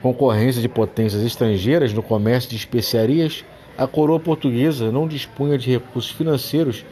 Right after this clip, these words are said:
para desenvolver o processo de colonização no território brasileiro. Por isso mesmo, entre os anos de mil quinhentos e trinta e quatro e mil quinhentos e trinta e seis,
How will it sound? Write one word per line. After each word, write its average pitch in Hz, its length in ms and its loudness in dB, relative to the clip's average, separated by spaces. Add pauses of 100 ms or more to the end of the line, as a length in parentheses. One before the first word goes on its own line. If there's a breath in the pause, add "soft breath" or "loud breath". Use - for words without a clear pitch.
(400 loud breath)
para 139 180 4
desenvolver 175 640 2
o 151 60 0
processo 156 600 0
de 127 60 -2
colonização 143 680 0
no 143 60 0
território 143 380 2
brasileiro. 123 480 2 (880 loud breath)
Por 135 160 4
isso 147 220 2
mesmo, 131 400 2 (120)
entre 120 320 0
os 117 200 2
anos 120 180 2
de 110 80 0
mil 123 120 2
quinhentos 117 280 2
e 101 40 -10
trinta 110 200 0
e 104 80 2
quatro 110 340 0
e 107 60 0
mil 117 80 0
quinhentos 107 320 -2
e 92 40 -10
trinta 127 260 -4
e 143 80 0
seis, 165 500 0